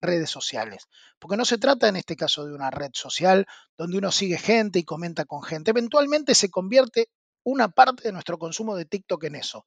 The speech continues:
pero sobre todo es un artículo de distracción, de entretenimiento, de oferta de video, muy adictivo, muy catchy, muy pegajoso,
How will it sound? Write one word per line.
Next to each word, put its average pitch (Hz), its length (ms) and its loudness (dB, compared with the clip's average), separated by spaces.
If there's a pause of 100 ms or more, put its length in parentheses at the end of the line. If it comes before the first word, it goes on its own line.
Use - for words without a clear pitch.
(160)
pero 185 180 0
sobre 180 340 0
todo 339 380 -4 (360)
es 202 140 2
un 214 100 -2
artículo 220 560 0
de 165 260 -2
distracción, 214 920 0
de 170 100 -4
entretenimiento, 170 1120 -4
de 147 120 -10
oferta - 500 -8
de 139 140 -8
video, 147 600 -4 (240)
muy 320 280 -2
adictivo, 151 680 -8 (200)
muy 240 180 -2
catchy, 160 440 -2
muy 170 180 -6
pegajoso, 160 760 -4